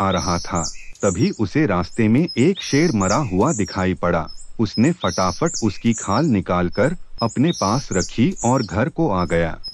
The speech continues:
उसने सोचा यह खाल गधे को ओढ़ाकर खेत में भेज दूंगा, जिससे खेत के रखवाले इसे शेर समझकर डरेंगे और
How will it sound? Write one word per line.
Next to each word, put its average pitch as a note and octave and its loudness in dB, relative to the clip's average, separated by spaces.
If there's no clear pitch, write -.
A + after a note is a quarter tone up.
उसने G3 4
सोचा A2+ 2
यह G#2+ 2
खाल G#2 0
गधे F#2+ 2
को D3 0
ओढ़ाकर F#2+ 2
खेत - 0
में G2+ 2
भेज E2+ 0
दूंगा, E2+ 0
जिससे B2 2
खेत F3 2
के D#3 4
रखवाले F#2+ 2
इसे D3 0
शेर D3 2
समझकर G2+ 0
डरेंगे F#2 2
और E3+ 2